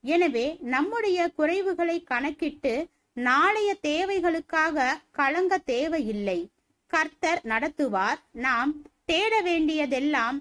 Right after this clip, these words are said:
தேவ உறவும் தேவ ஐக்கியமும் தான். அவருடைய உறவின் பாதையில் நாம் கவனமாக நடக்கும்போது, அந்த உறவின் விளைவாக நம்முடைய தேவைகள் யாவும் உரிய விதமாக சந்திக்கப்படும் என்பது நிச்சயம்.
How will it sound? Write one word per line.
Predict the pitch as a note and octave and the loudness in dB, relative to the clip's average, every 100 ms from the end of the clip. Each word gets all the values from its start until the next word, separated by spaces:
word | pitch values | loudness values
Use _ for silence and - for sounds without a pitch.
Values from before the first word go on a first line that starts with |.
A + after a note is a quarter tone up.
| G3 | -2
தேவ | A#3+ D#4 E4+ C#4+ | 0 2 0 0
உறவும் | B3 B3+ A#3+ B3 D4 G3+ | 0 -2 -2 -2 -4 0
தேவ | A#3 E4+ F4 - | 0 0 -2 -2
ஐக்கியமும் | G#3 D4 D4+ E4 C4 A3 | -2 -2 0 0 0 -2
தான். | G3+ F#3 D#3 - _ _ _ | 0 0 -2 -8 _ _ _
அவருடைய | A3 B3+ A#4+ B4+ G#4 F4+ C#4+ | 0 0 0 -2 0 2 2
உறவின் | C4+ D#4+ G4+ G4 E4+ | 2 2 2 2 2
பாதையில் | C#4+ D4+ F4 E4 D4 | 2 2 0 0 2
நாம் | C4 A#3+ | 0 0
கவனமாக | A3+ B3 D#4+ D#4+ F4+ G4 | 0 0 0 2 2 2
நடக்கும்போது, | D4+ C4 D4 D#4 B3 G#3+ F3+ G#3+ F4 _ _ - | 0 0 0 2 2 2 -2 -2 -4 _ _ -6
அந்த | B3+ G#4 A4+ | -2 -2 -2
உறவின் | E4 F4+ A4 A4 D#4 | 0 2 0 2 2
விளைவாக | C4+ D4+ D4+ B3 F#3 F#3 C4 - - | 2 0 0 0 0 -2 -2 -6 -10
நம்முடைய | A3+ A3+ G4+ A#4 G4 D#4 | -4 -2 0 0 0 0
தேவைகள் | D4+ C#4 G#4 G#4 E4 C#4 | -2 -2 -2 -2 -2 -2
யாவும் | A3 G#3+ A3+ G#3+ D4+ - _ - | -2 -2 -2 -2 -4 -6 _ -4
உரிய | B3+ A4 A#4+ | 2 4 4
விதமாக | E4 D#4+ D#4 D4+ D4 A#3+ A3+ E4+ _ _ - - | 0 0 2 2 0 0 0 -2 _ _ -16 -4
சந்திக்கப்படும் | D4+ F4+ A4+ - A4 G#4+ F4 F4+ E4 | 0 2 2 2 0 2 2 2 4
என்பது | C#4 D4 D4+ D#4 | 6 6 6 2
நிச்சயம். | A#3+ - - C#4 G#3+ E3 E3 | 0 -2 -2 0 0 -4 -8